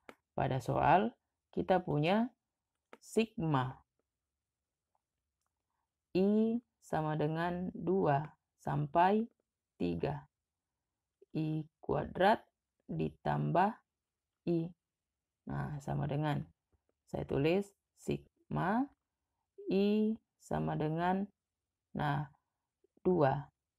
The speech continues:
Agar I-nya ini dimulai dari satu, maka duanya saya kurangi dengan satu. Nah, karena dua dikurang satu, nah, tiganya ini saya kurang satu juga. Dan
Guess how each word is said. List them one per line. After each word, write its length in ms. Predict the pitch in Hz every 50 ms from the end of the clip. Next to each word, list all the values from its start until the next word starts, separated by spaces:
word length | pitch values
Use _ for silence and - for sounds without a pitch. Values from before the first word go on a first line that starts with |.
| _ _ _ _ _
Agar 640 | - - 135 139 139 147 147 139 135 135 - - - -
I-nya 240 | 160 156 156 147 147
ini 240 | - 165 170 165 156
dimulai 320 | 156 151 156 151 151 147
dari 160 | 147 147 143 160
satu, 400 | - 202 208 202 - 170 160 170
maka 320 | 156 143 143 143 - 170
duanya 480 | 170 160 143 143 139 135 139 143 156 180
saya 240 | - - 147 147
kurangi 480 | 143 - - 143 135 139 139 147 170 180
dengan 400 | 170 151 147 147 165 185 208 220 - _ _ _ _ _ _ _ _ -
satu. 480 | - 185 175 170 - - - 147 143 - _ _ _ _ _ _ _ _ _ _ _ _ _ -
Nah, 180 | 135 135 139 143
karena 320 | - 139 143 143 139 139 143
dua 160 | 143 143 139
dikurang 320 | 143 139 - 131 139 139
satu, 640 | 143 143 - 185 185 180 - - 156 151 160 170 180 _ - 214
nah, 160 | - 143 139 143
tiganya 480 | - - 147 143 147 147 156 160 170
ini 260 | 175 170 160 160 170 170 170
saya 160 | - - - -
kurang 240 | - 147 147 143 143
satu 320 | 143 - 143 143 143 147 151
juga. 400 | 160 151 147 143 - 180 - - - _ _ _ _ _ _ _ _ - - - - _ _ _ _
Dan 400 | - - 160 165 175 190 202 -